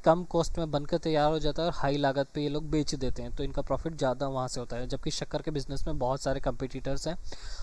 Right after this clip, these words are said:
और वहाँ पे margin इतना ज़्यादा नहीं होता है, जितने की बन रही है उतने की बिक रही है, तो ज़्यादा profit नहीं निकल के आता, लेकिन इनका जो,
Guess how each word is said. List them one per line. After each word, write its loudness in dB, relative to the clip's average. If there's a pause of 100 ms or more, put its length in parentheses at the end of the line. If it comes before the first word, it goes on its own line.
(120)
और 6
वहाँ 6
पे 2
margin 6
इतना 0
ज़्यादा 2
नहीं 0
होता 0
है, 0
जितने 0
की 0
बन 4
रही 4
है 4
उतने 0
की 0
बिक 0
रही 2
है, -2
तो 0
ज़्यादा 2
profit 2
नहीं -4
निकल -4
के -4
आता, -2
लेकिन -2 (1600)
इनका -2
जो, -6